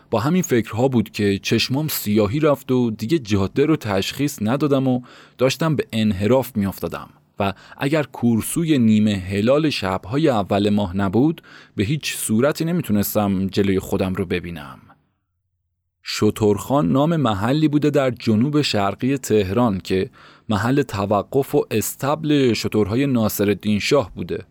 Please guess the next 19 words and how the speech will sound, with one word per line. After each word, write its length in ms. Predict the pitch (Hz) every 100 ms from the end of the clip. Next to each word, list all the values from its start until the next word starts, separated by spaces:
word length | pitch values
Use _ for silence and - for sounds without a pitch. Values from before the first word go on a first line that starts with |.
| _
و 80 | 104
تا 120 | 117
قبل 360 | 110 123 131 135
از 280 | 117 92 -
آباد 380 | 110 107 107 -
شدن 360 | 107 107 113
تهران 540 | - 101 95 113 151 -
از 280 | 110 104 95
نواحی 600 | 107 107 101 104 113 160
خارج 460 | 156 107 101 98 101
از 200 | 98 -
تهران 540 | 104 90 95 143 127
به 80 | 92
شمار 380 | - 101 98 95
می 120 | 92
اومده. 420 | 92 92 92 92 - - - - _
الانش 460 | 107 113 123 151 139
رو 200 | 131 135
دیگه 260 | 110 104